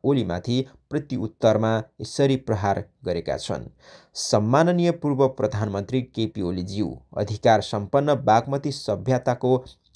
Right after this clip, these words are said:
आग्रह र समन्वयमा काठमाडौँ महानगरले आफ्नो जिम्मेवारी पूरा गर्दै गरेको कार्यप्रति तपाईँको धारणा थाहा पाएँ। तपाईँबाट नै यस्तो धारणा आउनु सामान्य विषय हो,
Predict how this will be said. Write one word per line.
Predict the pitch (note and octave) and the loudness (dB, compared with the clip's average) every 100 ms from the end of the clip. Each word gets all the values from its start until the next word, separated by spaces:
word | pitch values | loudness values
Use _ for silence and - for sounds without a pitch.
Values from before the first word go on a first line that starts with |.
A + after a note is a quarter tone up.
| - | 0
आग्रह | C3 B2 A#2+ B2+ | 0 2 4 4
र | B2 | 4
समन्वयमा | F#2+ - G#2 B2 C3 G2+ F2+ G#2 D3+ | 0 -2 -4 -2 -2 0 0 0 0
काठमाडौँ | D3+ - - G#2+ - D#3 F3 | -2 -8 -2 0 0 0 2
महानगरले | C3 G2 A#2+ A#2+ G2+ F#2+ G2+ A#2 | 2 0 0 0 -2 -2 2 2
आफ्नो | A2 - B2+ | 2 0 -4
जिम्मेवारी | A2 - D3+ B2+ G#2+ A2 | -4 -6 -2 0 2 0
पूरा | G#2+ C#3+ C3 | -2 0 2
गर्दै | G#2 G#2 G#2 A2+ | 2 0 0 -2
गरेको | G#2+ E2 F2+ G2 | 0 -2 -2 -4
कार्यप्रति | F2+ F#2+ F2 F2 - A2+ B2 A#2+ - _ | -2 -2 -2 -4 -6 -2 -2 -4 -8 _
तपाईँको | A2+ G#2+ A2+ A2+ A2+ | 0 2 2 0 -2
धारणा | G2 G2 G2 G2 | 0 -2 -2 -2
थाहा | F2+ - F2+ | -6 -6 -4
पाएँ। | - F2 D2+ C2 - _ | -2 -4 -4 -10 -20 _
तपाईँबाट | G#2 A2 G#2+ F#2 G2+ B2 | 0 2 2 2 2 4
नै | C#3 C#3+ B2 | 2 0 0
यस्तो | C3+ - A#2+ | -2 0 -2
धारणा | G2+ F#2+ A2+ C#3+ | 0 -2 0 2
आउनु | G2+ C#3 C#3+ | 4 2 0
सामान्य | C#3+ - - A2 C#3+ B2+ | -4 -4 -2 -2 -2 -2
विषय | C#2+ F2+ - F#2 | -6 -6 -6 -2
हो, | A2 G2 | -2 -2